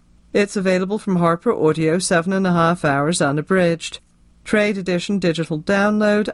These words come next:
I S B N nine seven eight zero zero six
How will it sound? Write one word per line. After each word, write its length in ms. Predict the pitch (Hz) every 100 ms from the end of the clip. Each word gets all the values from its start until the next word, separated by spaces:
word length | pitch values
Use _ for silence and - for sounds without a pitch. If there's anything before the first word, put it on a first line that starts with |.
| -
I 220 | 214 214
S 260 | 196 190
B 220 | - 185 180
N 320 | 180 180 190
nine 320 | 196 208 214
seven 400 | - 160 156 170
eight 320 | 180 185 - -
zero 460 | 160 175 175 170 165
zero 400 | 170 165 160 156
six 540 | - 240 240 - -